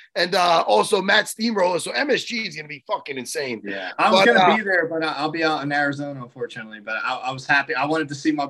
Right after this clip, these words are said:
Speaker 2: I wanted to see Dennis fight, man. I've always been pulling for him since I won my contract.
Speaker 1: Oh, that's, oh, that's so great, man. He's such a good kid. He's a good
Speaker 2: Yeah.
Speaker 1: kid, and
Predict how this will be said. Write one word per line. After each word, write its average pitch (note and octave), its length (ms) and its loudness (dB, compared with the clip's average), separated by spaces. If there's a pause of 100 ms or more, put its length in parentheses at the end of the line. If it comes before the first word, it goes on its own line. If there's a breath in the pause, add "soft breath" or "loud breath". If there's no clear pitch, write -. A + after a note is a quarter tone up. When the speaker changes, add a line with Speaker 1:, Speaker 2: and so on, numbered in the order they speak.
(160)
Speaker 2:
I C3+ 120 -4
wanted D#3 180 -4
to C#3+ 60 -8
see D#3 160 0
Dennis C#3+ 320 0
fight, B2+ 240 -2
man. A2+ 160 -6
I've A#2 120 -6
always C3+ 200 0
been C3+ 120 -10
pulling C#3+ 240 -2
for A#2+ 160 -8
him B2+ 180 -8
since B2 260 -12
I B2 120 0
won B2+ 200 -8
my A#2+ 120 -6
contract. A#2+ 560 -6 (580)
Speaker 1:
Oh, G#3 220 2
that's, G3+ 240 0
oh, G#3+ 180 2
that's F#3+ 200 -2
so G3 140 -2
great, F3 260 0
man. E3+ 80 -4
He's F#3+ 100 -6
such A3+ 160 2
a E3+ 60 -6
good D#3 180 -8
kid. D3 340 -2
He's F3 200 -8
a F#3 80 -4
good A3 200 -8
Speaker 2:
Yeah. G#3 60 -2
Speaker 1:
kid, F#3+ 180 -2
and E3+ 180 -6